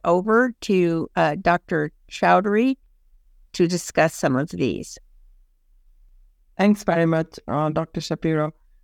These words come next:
Speaker 2: So I think we're going to now kind of look in terms of what else does the future hold for our group of patients.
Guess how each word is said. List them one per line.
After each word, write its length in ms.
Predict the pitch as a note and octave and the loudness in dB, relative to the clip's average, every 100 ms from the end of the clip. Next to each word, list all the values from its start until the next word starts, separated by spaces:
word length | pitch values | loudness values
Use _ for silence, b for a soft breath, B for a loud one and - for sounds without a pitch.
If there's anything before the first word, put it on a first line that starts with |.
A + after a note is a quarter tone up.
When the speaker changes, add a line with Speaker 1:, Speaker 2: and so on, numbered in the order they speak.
| _ | _
Speaker 2:
So 80 | C4+ | 2
I 40 | B3+ | 2
think 240 | D#4 C#4 | 4 2
we're 100 | C4+ | 2
going 300 | B3 C4 A#3+ | 2 2 2
to 120 | A#3 | 2
now 380 | G#3 G3+ F3+ F#3 | 2 2 2 0
kind 400 | - G3 F#3 F3+ | -2 -2 0 0
of 160 | E3+ F3+ | -2 -2
look 420 | F3 F3+ - - | 0 0 -2 -8
in 160 | F3 F3 | -2 -2
terms 460 | - E3 E3+ E3+ F3 | 0 0 0 0 -2
of 100 | E3 | 0
what 260 | F3+ - | 0 2
else 360 | F#3+ F#3 F#3 - | 2 2 0 -2
does 260 | F3 D#3+ | -2 -2
the 100 | D#3+ | -4
future 420 | E3 F3+ E3 E3+ E3 | -6 -6 -2 -2 0
hold 360 | E3+ E3 D#3+ | 0 0 -2
for 300 | - D#3+ D#3 | -2 -2 -2
our 260 | - D#3 D3+ | -2 -4 -4
group 260 | D3 D3 | -4 -6
of 160 | C#3+ - | -6 -6
patients. 600 | E3 D3+ - - - | -4 -4 -6 -10 -10